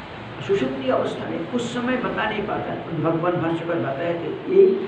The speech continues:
हमारे मतलब दृष्टांत को देख करके इस श्रुति माता ये समझाना चाहते हैं,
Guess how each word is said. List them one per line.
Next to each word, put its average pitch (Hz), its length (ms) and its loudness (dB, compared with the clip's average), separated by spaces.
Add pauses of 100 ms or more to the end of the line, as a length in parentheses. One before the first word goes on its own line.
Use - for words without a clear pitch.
हमारे 160 420 0 (300)
मतलब 165 380 0
दृष्टांत 180 680 0
को - 60 0
देख 175 300 2
करके 180 220 -2
इस 180 200 -2
श्रुति - 580 -4
माता 175 260 -4
ये 175 180 4
समझाना 160 440 -2
चाहते - 280 -6
हैं, - 180 -6